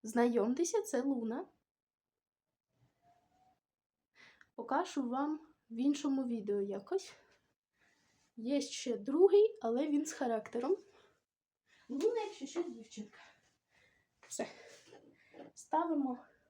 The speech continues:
ось цього котика. Ось з іншої сторони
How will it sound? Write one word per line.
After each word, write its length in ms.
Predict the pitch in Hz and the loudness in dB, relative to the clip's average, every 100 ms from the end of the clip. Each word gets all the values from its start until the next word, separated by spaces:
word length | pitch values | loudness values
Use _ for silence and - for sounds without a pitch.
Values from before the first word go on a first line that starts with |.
| _ _ _ | _ _ _
ось 280 | 302 285 - | -4 -4 -8
цього 440 | 269 - 175 - _ _ _ _ _ _ | -6 -6 -8 -16 _ _ _ _ _ _
котика. 520 | _ 302 247 285 - 370 508 _ _ _ _ _ _ _ _ _ _ - - _ _ - _ - - _ _ _ _ _ | _ -2 -2 -10 -8 -8 -8 _ _ _ _ _ _ _ _ _ _ -20 -20 _ _ -20 _ -20 -20 _ _ _ _ _
Ось 420 | 330 392 440 - - - - - _ _ _ - - - - | -4 -4 -4 -10 -20 -20 -20 -20 _ _ _ -20 -18 -16 -12
з 140 | 294 302 | -6 -2
іншої 340 | 403 403 330 | -2 -4 -8
сторони 600 | 311 - 285 277 302 392 | -8 -10 -10 -6 -8 -8